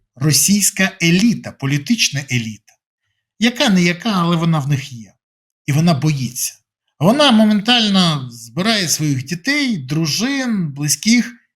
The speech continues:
і вивозить з Росії. Окрема історія про те, що велика кількість автівок білгородців поїхала з області. Вони поїхали в інші області.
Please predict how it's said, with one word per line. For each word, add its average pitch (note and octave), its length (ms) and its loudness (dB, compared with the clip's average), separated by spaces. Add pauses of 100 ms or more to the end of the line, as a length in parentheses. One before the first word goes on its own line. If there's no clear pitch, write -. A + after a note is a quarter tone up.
(180)
і B3 320 0 (140)
вивозить D#3+ 600 0 (180)
з A#2 140 -6
Росії. A2 560 -4 (640)
Окрема G3 420 -4
історія F#3+ 580 -2
про E3+ 240 -6
те, F#3+ 280 -2
що D#3+ 640 0 (160)
велика E3+ 380 0
кількість D#3+ 540 -4
автівок E3 680 -2
білгородців C#3+ 680 -2 (120)
поїхала C3 480 -4
з D#3 100 -4
області. G#2 480 -6 (440)
Вони G#3 260 4
поїхали E4+ 360 2
в C4 80 4
інші B3 240 2
області. A3 380 0